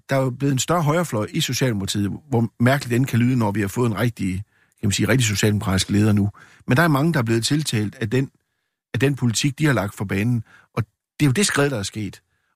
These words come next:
Og det ved Mette godt. Hun skal da, hun, nu har hun så afgivet til venstrefløjen, men hun ved også godt, at skal hun fortsætte, er hun nødt til at, at holde i hvert fald en nogenlunde, øh, en nogenlunde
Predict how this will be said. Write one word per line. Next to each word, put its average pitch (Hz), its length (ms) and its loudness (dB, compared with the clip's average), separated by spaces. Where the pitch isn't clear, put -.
Og 117 80 -2
det 170 120 4
ved 175 180 2
Mette 131 220 -2
godt. 127 220 -4
Hun 127 140 -2
skal 117 240 -2
da, 101 160 -2
hun, 123 180 -2
nu 165 120 -4
har 165 80 4
hun 151 120 2
så 143 100 -2
afgivet 131 380 0
til 104 260 -4
venstrefløjen, 117 600 0
men 123 80 2
hun 113 100 4
ved 156 100 4
også 139 200 0
godt, 131 280 -2
at 104 200 -4
skal - 160 -4
hun 101 120 0
fortsætte, 123 520 -2
er 101 40 0
hun 104 120 2
nødt 156 200 2
til 160 280 0
at, 104 160 0
at 113 100 2
holde 123 220 4
i 139 40 0
hvert 117 200 0
fald 113 140 -4
en 120 140 4
nogenlunde, 139 600 2
øh, 104 380 0
en 131 200 4
nogenlunde 139 540 2